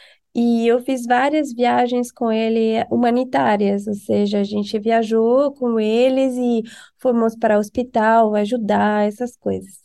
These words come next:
E abriu, eu, eu pensei, "Nossa, isso é maravilhoso", e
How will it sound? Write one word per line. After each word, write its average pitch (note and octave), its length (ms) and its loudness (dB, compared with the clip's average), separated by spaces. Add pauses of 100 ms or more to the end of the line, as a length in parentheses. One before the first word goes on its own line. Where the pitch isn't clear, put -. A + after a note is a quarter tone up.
E G#3+ 220 -2
abriu, B3 760 0
eu, - 320 0 (140)
eu A3 100 -2
pensei, A3+ 340 -4
"Nossa, A#3+ 400 0
isso A#3+ 220 -2
é B3 180 0
maravilhoso", A#3 720 -2
e C4 280 0